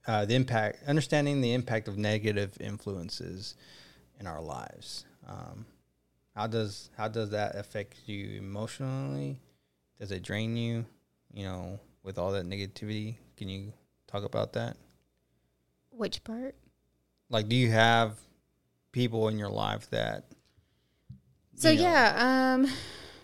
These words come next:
Speaker 2: you know, I guess the hardest part for me is, um, you know,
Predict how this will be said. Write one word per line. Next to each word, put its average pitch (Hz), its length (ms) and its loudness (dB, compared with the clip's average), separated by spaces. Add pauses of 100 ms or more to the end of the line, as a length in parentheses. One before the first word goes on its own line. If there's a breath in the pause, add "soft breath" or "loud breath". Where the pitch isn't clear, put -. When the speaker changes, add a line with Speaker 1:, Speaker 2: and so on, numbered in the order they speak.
(180)
Speaker 2:
you 247 160 2
know, 233 400 2
I 220 120 2
guess 233 180 0
the 214 160 0
hardest 214 360 0
part 196 240 0
for 196 120 -8
me 180 640 -2
is, 180 720 -6 (100)
um, 180 480 -6 (1600)
you 233 120 0
know, 190 460 0